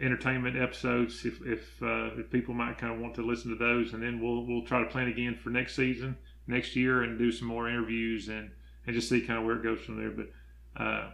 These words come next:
I love my awesome Brown family. I can't thank you all enough, uh, not just for listening to this, but just for what a, what a sweet, sweet journey it's kind of been. I got a little highlights,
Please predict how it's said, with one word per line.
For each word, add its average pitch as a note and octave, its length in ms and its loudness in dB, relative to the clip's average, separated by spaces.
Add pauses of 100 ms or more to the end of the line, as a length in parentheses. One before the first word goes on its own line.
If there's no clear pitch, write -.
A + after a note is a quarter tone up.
I A#2 80 2
love C3 300 6
my C3+ 100 6
awesome C3+ 380 4
Brown B2+ 240 2
family. B2+ 480 -2 (100)
I A2 100 -2
can't B2+ 360 -4
thank B2 240 -4
you A#2 200 0
all A#2 180 2
enough, A#2 400 -2 (520)
uh, A#2 220 2
not C3 260 4
just A#2 240 0
for A2 220 -2
listening A2+ 340 0
to G#2+ 80 -4
this, A2 260 -2
but A2+ 180 -6
just A#2 220 0
for A2 300 -2 (380)
what B2+ 180 4
a, G#2+ 140 2 (200)
what B2 160 2
a A2 40 2
sweet, C3+ 420 2
sweet C3+ 260 2
journey B2 440 0
it's A#2+ 280 -2
kind A#2+ 200 0
of A2+ 80 -4
been. A2 340 -4
I A2+ 200 0 (600)
got C3+ 160 8
a C#3 60 6
little C3 160 6
highlights, D3 760 4